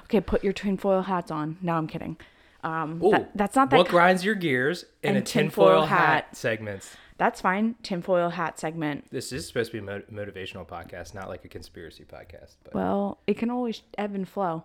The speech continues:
Speaker 2: we should do
Speaker 1: I know,
Speaker 2: multiples.
Speaker 1: I know someone that went from a yoga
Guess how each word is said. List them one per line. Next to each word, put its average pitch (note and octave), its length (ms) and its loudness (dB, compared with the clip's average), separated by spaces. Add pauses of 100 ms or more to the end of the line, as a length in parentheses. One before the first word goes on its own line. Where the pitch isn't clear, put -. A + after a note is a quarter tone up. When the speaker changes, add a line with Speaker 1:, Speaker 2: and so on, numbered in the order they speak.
(240)
Speaker 2:
we C3 80 -6
should D3+ 160 -8
do E3+ 100 0
Speaker 1:
I F#3+ 140 6
know, C#4 180 6
Speaker 2:
multiples. G2+ 440 -2
Speaker 1:
I F3 160 2
know A3+ 200 0
someone G#3 640 0
that E3 420 -2 (380)
went F3 260 -4
from F3+ 440 -4
a E3+ 580 -2 (1120)
yoga F#3+ 640 2